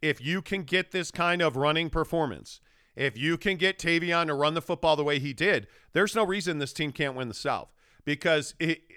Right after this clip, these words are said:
as Cam Rising continues to grow as a starting quarterback on this team and in this offense, you need ball control. Because the, the best way to develop a quarterback is to have a really good running game.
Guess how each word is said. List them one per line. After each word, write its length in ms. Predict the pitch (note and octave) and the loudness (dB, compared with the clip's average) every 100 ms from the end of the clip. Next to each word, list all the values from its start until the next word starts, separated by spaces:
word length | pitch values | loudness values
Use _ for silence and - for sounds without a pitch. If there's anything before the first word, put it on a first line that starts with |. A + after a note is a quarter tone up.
| - | 0
as 200 | D#3 - | 0 0
Cam 340 | - G3 G#3+ | -2 -2 0
Rising 340 | F#3 F#3 F3+ E3+ | 2 2 0 -4
continues 540 | D#3 C#3 F3 E3 D#3+ | -4 -4 -4 -2 -4
to 120 | - B2+ | -4 -8
grow 380 | A#2+ C#3+ E3 | 0 2 2
as 120 | D#3+ D3 | 2 -2
a 80 | |
starting 380 | C3+ D#3 D3 C3+ | -4 0 2 0
quarterback 500 | - F3 E3+ C3+ A#2+ | -4 -4 2 2 2
on 140 | B2+ A#2+ | -2 -4
this 160 | A2+ | -8
team 400 | - G3+ C#3+ G#2 - - - | -6 -4 -4 -6 -10 -20 -10
and 160 | D3 D#3 | -2 0
in 80 | D3+ | 0
this 200 | C#3+ - | -2 2
offense, 560 | F3 F3+ C#3 A#2+ - - _ _ | 2 2 0 -4 -6 -18 _ _
you 80 | B2 | -6
need 180 | F#3+ E3+ | -4 0
ball 220 | F#3 F3+ | 2 2
control. 500 | - C3 A#2 D#2 E2 _ _ _ | 0 -6 -6 -8 -10 _ _ _
Because 380 | C#3+ C#3+ F3 - | -6 0 0 2
the, 180 | D#3+ D3+ | 0 -2
the 140 | D3 C#3 | -4 -6
best 400 | - F3 G3+ F#3+ | 2 4 4 0
way 180 | G3+ | 0
to 100 | G3 | 2
develop 380 | F3+ F3 F3+ F3 | 2 0 0 0
a 40 | D#3+ | -4
quarterback 540 | - E3+ F#3 F#3 F3 | -2 -2 2 2 2
is 100 | D#3 | -2
to 60 | D#3 | 0
have 100 | C#3 | 0
a 40 | |
really 260 | C3+ C#3+ C#3+ | 0 -2 -2
good 140 | C#3 | -2
running 240 | C3+ C3 A#2 | 0 0 -2
game. 280 | G2+ D#2+ | -8 -12